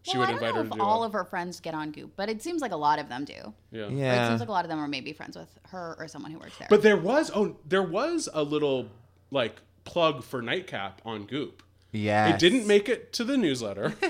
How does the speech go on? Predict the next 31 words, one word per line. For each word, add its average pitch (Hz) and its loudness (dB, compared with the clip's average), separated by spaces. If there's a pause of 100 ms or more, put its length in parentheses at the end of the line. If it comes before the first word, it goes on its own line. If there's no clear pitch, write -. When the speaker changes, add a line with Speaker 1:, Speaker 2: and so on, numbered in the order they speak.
(100)
Speaker 3:
<laughs> - -6
Speaker 1:
but 156 4
if 160 0
you 175 2
went 165 6
on 156 2
the 139 2
actual 143 2
website, 156 2 (200)
like, 123 0
I 127 2
remember, 120 -2 (380)
'cause 170 0
I, 175 6 (140)
I 170 6
think 220 0
I 175 6
only 147 2
knew 139 2
about 143 0
the 123 -8
show 117 -6
first 113 -8
because 117 -8
I 113 -4
knew 113 -6
you 110 -6
were 104 -4
on 151 -2
it. 107 -6
Speaker 3:
Right. 95 -6